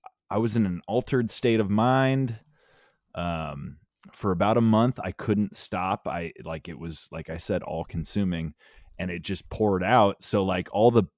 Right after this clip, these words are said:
background shit was just, you know, sort of in my mind, every time the character went to sleep,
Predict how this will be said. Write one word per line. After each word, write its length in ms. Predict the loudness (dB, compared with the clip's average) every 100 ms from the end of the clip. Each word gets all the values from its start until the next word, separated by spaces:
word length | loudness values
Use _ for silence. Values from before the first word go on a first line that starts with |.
| -2
background 720 | 0 0 -2 -2 -2 -4 -10
shit 320 | -10 -8 -8
was 180 | -8 -8
just, 520 | -4 -2 -2 -6 -10 _ _ _ _ _ _ _ _ _ _
you 140 | 2 4
know, 160 | 4 0 -6
sort 280 | 4 6 6
of 120 | 6
in 120 | 8
my 220 | 8 8 6
mind, 360 | 6 4 4
every 200 | 2 2
time 260 | 4 4 6
the 80 | 2
character 540 | 2 2 2 0 -2
went 240 | 0 -2 -4
to 100 | -8
sleep, 540 | -6 -4 -2 -2 -4